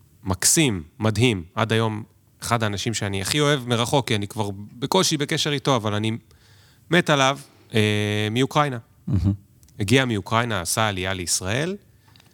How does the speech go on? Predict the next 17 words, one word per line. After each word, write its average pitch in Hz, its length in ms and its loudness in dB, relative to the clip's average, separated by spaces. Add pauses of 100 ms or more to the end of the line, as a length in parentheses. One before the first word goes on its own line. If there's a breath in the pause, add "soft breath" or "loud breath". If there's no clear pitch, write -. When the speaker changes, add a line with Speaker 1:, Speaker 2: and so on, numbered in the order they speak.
(220 soft breath)
Speaker 1:
עברית 117 460 0
על 123 140 2
הפנים. 78 320 -8 (960)
על 147 180 4
הפנים, 135 380 -2
על 120 100 -2
הפנים, 107 300 0
על 101 80 0
הפנים. 82 320 -6 (680)
עכשיו, 98 260 2
חברת 104 400 0
הייטק, 80 560 -6
כן? 98 300 -2
זאת - 120 -16
אומרת, 76 140 -8
סטארט-אפ, 107 420 0 (1500 soft breath)
מדברים 95 640 2